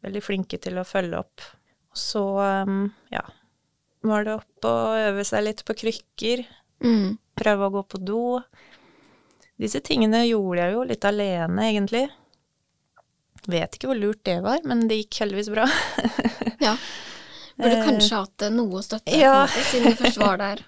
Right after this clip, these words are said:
Speaker 2: av en grunn.
Speaker 1: <laughs> Jeg gikk med en sånn, eh, prekestol, er det det det heter? Sånn som man,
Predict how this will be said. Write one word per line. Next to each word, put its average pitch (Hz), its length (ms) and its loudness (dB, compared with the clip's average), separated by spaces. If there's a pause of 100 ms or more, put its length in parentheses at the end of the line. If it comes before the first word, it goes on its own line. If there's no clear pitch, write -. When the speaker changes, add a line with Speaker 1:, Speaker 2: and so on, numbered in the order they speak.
(140)
Speaker 2:
av 233 100 2
en 226 100 2
grunn. 233 200 2 (300)
Speaker 1:
<laughs> - 280 -14
Jeg 226 140 2
gikk 220 240 -4
med 220 120 6
en 226 120 2
sånn, 208 360 4
eh, 202 500 -2 (340)
prekestol, 202 840 -4
er 208 140 0
det - 20 -4
det 196 140 -2
det 196 100 -6
heter? 190 320 -6
Sånn 208 160 -8
som 202 140 -6
man, 196 160 -2